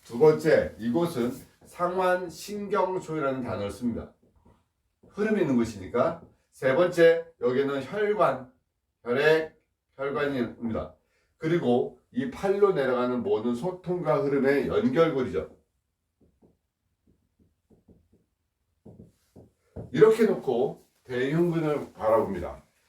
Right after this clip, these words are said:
그래서 체형적인 문제 중에 가장 큰 문제들이 여자들의 유방 밸런스가 깨져서 체형이 틀어지는 겁니다. 그러면 그 밸런스를 깨진 거를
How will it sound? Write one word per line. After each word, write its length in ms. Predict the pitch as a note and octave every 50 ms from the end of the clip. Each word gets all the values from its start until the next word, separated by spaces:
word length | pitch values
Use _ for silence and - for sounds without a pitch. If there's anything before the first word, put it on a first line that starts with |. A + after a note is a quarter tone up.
| _ _ _ _ _ _ _
그래서 540 | - D#3+ F3 - E3 E3 E3 D#3+ - - -
체형적인 720 | - - - A#3+ A#3+ A3+ A3+ A3+ - G#3 F#3+ F3 F3 E3
문제 260 | C3 A#2+ A#2+ C3 B2 G#2+
중에 180 | A2+ A2+ A2+
가장 360 | A2+ - G#2 G2 A#2 A#2 A2+
큰 180 | A2+ - E3+ E3
문제들이 600 | C#3 A#2+ A2 A#2 G#2+ F2 F2+ G#2 B2 C3+ C#3 - - _ _ _ _
여자들의 600 | G#2 G#2+ A2+ A#2 C#3 C3+ C3 B2 C3+ C3 A#2+ -
유방 300 | G#2 A#2 C3+ D3+ D3+ D3
밸런스가 500 | C#3+ C#3 C3+ C3 C3 B2 - B2+ A#2+ A2+
깨져서 600 | A2 D3 D3+ D3+ D3 C3+ - C#3 B2+ - - -
체형이 440 | - - F3 F#3+ F3+ F3 D#3+ C#3+ G#2
틀어지는 380 | - - F3+ F#3 F3 F3 E3+ B2+
겁니다. 400 | G#2 F2 E2+ D#2+ - - - - _ _ _ _ _ _ _ _ _
그러면 540 | - D#3+ F3+ E3+ F3+ F3 D3 G2 F2 - - _ _ _ _ _
그 340 | - D#3+ F3+ G#3 G#3 G3+ -
밸런스를 760 | - B2 A#2+ C3+ D#3+ E3 F3 E3+ E3 E3 E3 D#3+ D#3 D3+ -
깨진 280 | G3 G3 F#3+ F#3 F#3+ F3
거를 420 | C#3+ A#2+ B2 D3 D#3+ F3+ F3 -